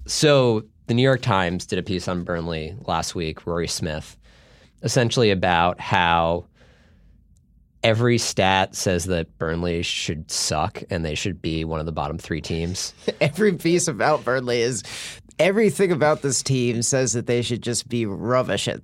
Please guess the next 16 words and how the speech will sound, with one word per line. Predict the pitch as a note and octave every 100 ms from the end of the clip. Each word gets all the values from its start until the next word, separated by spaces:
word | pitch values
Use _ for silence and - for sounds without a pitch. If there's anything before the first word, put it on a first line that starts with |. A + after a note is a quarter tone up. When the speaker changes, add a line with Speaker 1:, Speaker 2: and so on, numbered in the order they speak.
| -
Speaker 2:
at | - -
football. | - - F2 - -
But | B2
Speaker 1:
Yeah, | A2 C#2+ D#2 -
so | - - A2+
they, | A2 A2 A2 G#2+ G#2 G2 G2 - -
some | - G#2+
of | G2
the |
stats, | - F#2+ E2+ E2+ - - - - _
expected | G#2+ - A#2+ G#2 A2 F#2
points, | - G2+ F2+ E2 -
which | F#2 -
sort | F#2+
of | E2+ -
takes | F2+ E2+ - - -